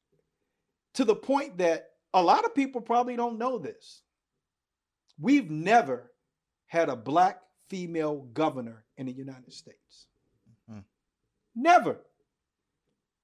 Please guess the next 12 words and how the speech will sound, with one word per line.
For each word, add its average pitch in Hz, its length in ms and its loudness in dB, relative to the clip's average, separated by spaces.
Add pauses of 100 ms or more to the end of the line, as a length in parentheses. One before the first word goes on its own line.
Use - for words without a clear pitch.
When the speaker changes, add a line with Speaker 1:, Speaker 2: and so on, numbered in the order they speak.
(1040)
Speaker 1:
How 440 100 -2
many 480 160 4
people 415 300 4
knew 294 240 -2
that? - 260 -4 (2000)
We've 302 260 8
never 294 400 2
had 269 260 0
a 269 60 0
Black 233 460 2
female 254 500 0
governor 214 560 0